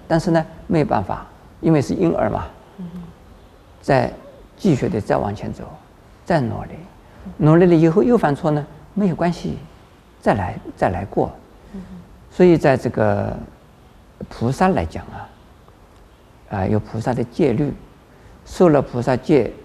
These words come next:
Speaker 1: 之后呢，这个叫做已经开始学佛，学菩萨的人了。因此在戒律里头这样子讲啊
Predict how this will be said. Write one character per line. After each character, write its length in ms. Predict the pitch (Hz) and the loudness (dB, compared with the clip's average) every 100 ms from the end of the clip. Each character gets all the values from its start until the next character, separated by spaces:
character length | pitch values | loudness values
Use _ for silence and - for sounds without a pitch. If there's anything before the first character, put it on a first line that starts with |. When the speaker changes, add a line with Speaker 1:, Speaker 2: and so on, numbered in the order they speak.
| - - | -20 -18
Speaker 1:
之 120 | - | -4
后 180 | 131 180 | 0 2
呢， 120 | 131 95 - - - - - _ - 151 - | 0 -4 -12 -20 -20 -20 -20 _ -16 -12 -2
这 100 | 127 | 0
个 80 | 110 | 2
叫 160 | 113 | 0
做 140 | 107 104 - - _ - _ - | -2 -4 -10 -20 _ -20 _ -10
已 80 | - | -4
经 200 | 104 127 | -2 -2
开 180 | - 127 | -2 -6
始 120 | 117 | -4
学 160 | 104 107 | -6 -8
佛， 140 | - - - - | -10 -18 -20 -20
学 120 | - 117 | -4 -4
菩 160 | 110 | -2
萨 120 | 117 | -2
的 80 | 117 | -2
人 240 | 101 85 92 | -4 -6 -8
了。 280 | 90 87 - - _ - - - - - - _ - - - | -8 -10 -16 -20 _ -20 -20 -20 -20 -20 -20 _ -20 -20 -2
因 120 | 175 | 2
此 380 | 175 147 135 127 - - | 4 4 2 0 -4 -2
在 160 | 127 - - | 0 0 -8
戒 220 | - 185 | 2 4
律 160 | 160 147 | 6 4
里 160 | 120 104 | 2 0
头 140 | 123 | -2
这 120 | 127 | 0
样 140 | 135 107 | 0 0
子 60 | |
讲 200 | 107 92 | -6 -10
啊 200 | 98 - | -12 -12